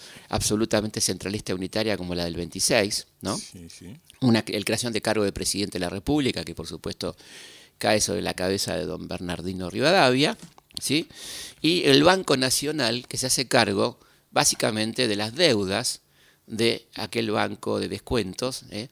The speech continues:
Speaker 1: Eh, que se creó básicamente para administrar el dinero del empréstito.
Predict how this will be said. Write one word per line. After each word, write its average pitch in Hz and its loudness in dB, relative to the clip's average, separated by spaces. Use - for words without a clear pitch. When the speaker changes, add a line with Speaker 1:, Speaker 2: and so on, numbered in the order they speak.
Speaker 1:
Eh, 92 -4
que 98 -4
se - -6
creó 110 0
básicamente 104 -4
para 90 -6
administrar 92 -4
el 98 -10
dinero 95 -6
del 90 -6
empréstito. - -6